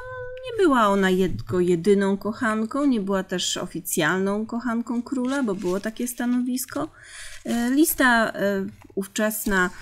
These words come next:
kochanek króla była dosyć długa. Podobno setki kobiet znalazły drogę do królewskiej sypialni, a kilka tuzinów z nich pozostawiło nawet ślady w historii.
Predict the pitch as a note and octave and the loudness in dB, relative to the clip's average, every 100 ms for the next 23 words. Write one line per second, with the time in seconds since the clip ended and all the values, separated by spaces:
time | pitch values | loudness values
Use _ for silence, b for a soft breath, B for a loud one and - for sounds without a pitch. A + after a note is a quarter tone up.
0 | B B B - A3 G3 G#3+ G#3 G3 F#3 | B B B -8 -6 -2 0 0 2 0
1 | F#3 - - G#3+ G3+ F3 F#3 F3+ F#3 F#3 | -2 -6 -2 0 2 2 2 2 0 0
2 | - D#3+ - - - F3 A#3 C#4 C4+ C4+ | -2 -2 -4 -4 -4 -2 0 2 2 2
3 | B3+ B B B B B B _ _ _ | 0 B B B B B B _ _ _
4 | - - - - G3 A#3+ G#3+ G3+ G3+ G#3 | -20 -20 -14 -10 -4 0 2 4 4 4
5 | - A3+ - F#3 - G#3+ G3 F#3+ - F#3 | 2 0 -4 -8 -2 2 4 2 2 0
6 | F#3+ F#3+ G3 G3 E3+ F3+ F#3 F#3+ F3 E3 | 2 2 2 0 2 0 2 0 0 0
7 | F3 E3+ - G3+ F#3+ F#3+ - F#3 F3 - | 0 -2 -2 2 2 0 -2 0 0 0
8 | - - F3 - F3+ F#3+ F#3+ F#3+ F#3+ G3 | -6 -4 -2 2 4 4 4 2 0 -2
9 | b b b b b b - _ _ - | b b b b b b -20 _ _ -8
10 | F#3+ - B3 A3+ - G#3 - G#3+ F3+ G3 | -8 -2 0 2 2 2 2 -2 0 2
11 | G3+ F3+ F#3 G3 G3 F3+ F3 F3 F#3+ F3 | 2 2 0 -2 -2 -4 -4 -4 -4 -2
12 | F3 F3+ E3+ E3 E3+ - F3 D#3 D#3 E3 | -2 0 -2 -2 -2 -2 0 -2 -4 -8
13 | - - F3 - - - - | -8 -10 -8 -8 -8 -14 -16